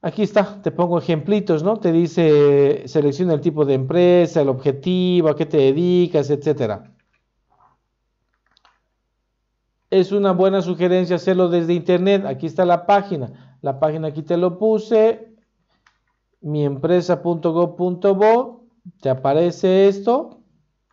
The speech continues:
Y directamente analiza si quieres inscribirte como empresa univers-, unipersonal, S R, el mixto, etcétera. Si es unipersonal, fíjate, son doscientos sesenta bolivianos.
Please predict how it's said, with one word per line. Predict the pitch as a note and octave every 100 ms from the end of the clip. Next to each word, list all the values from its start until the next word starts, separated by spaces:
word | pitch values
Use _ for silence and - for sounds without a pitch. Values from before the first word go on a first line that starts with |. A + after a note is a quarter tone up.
| _ _ _ _
Y | C3
directamente | C3 D3 D#3+ E3 E3 E3+ E3+ F3+
analiza | C#3+ C#3 C3 D3+ D#3+ E3+
si | D3 C3+
quieres | C#3+ C#3+ C3+
inscribirte | C#3+ C3+ E3 E3+ F3 F3+
como | D#3+ B2+
empresa | A2+ C3+ C#3+
univers-, | C#3+ B2+ B2 A#2+ - _ _ _
unipersonal, | C#3 B2+ C3 B2+ A#2 D#3+ D#3+ F3+ F3+ F3
S | A#2+ C3 C3 C#3+ C#3 E3+ F3+ F3+
R, | D#3 B2
el | C3
mixto, | D#3 F3 E3+ -
etcétera. | C3 C3+ A#2 F#2+ D2 - _ _ _ _ _ _ _ _ _ _ _ _ _ _ _ _ _ _ _ _ _ _ _
Si | - G#3
es | A3+
unipersonal, | B3+ A#3 G#3 G3+ F#3+ G#3 G#3+
fíjate, | G#3+ G3 G3 G3+ A3+
son | A3 G#3 G3+ F#3+
doscientos | E3 D#3 G3+ G3+ G3
sesenta | D#3+ F#3 F#3
bolivianos. | F#3 G3 G#3 A#3+ B3 B3 C#4 -